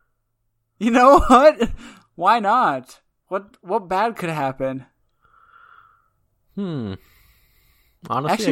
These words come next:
Speaker 1: what
Speaker 2: can't
Speaker 1: bad
Speaker 2: think of,
Speaker 1: things could
Speaker 2: like,
Speaker 1: happen?
Speaker 2: anything beyond the normal sort of humiliation that you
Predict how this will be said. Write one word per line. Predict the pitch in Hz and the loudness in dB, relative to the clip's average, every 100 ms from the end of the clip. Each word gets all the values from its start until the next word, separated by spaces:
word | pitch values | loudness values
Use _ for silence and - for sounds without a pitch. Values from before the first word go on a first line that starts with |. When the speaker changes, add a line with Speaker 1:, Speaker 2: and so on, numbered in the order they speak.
| 196 | 0
Speaker 1:
what | - | 0
Speaker 2:
can't | - | 0
Speaker 1:
bad | 175 | -2
Speaker 2:
think | 131 107 | -2 -2
of, | 117 | -4
Speaker 1:
things | 107 | -2
could | |
Speaker 2:
like, | 98 92 - | -4 -4 -8
Speaker 1:
happen? | - - 98 82 113 | -16 -16 -20 -14 -8
Speaker 2:
anything | 120 120 123 110 | -6 -6 -6 -8
beyond | 107 101 107 104 | -6 -2 -2 -2
the | 98 | -2
normal | 104 104 101 | -2 -2 -4
sort | - 101 | -4 -4
of | 101 | -4
humiliation | - 104 104 98 95 - - | -6 -4 -4 -4 -6 -6 -8
that | 101 98 110 | -8 -10 -10
you | 98 95 | -10 -10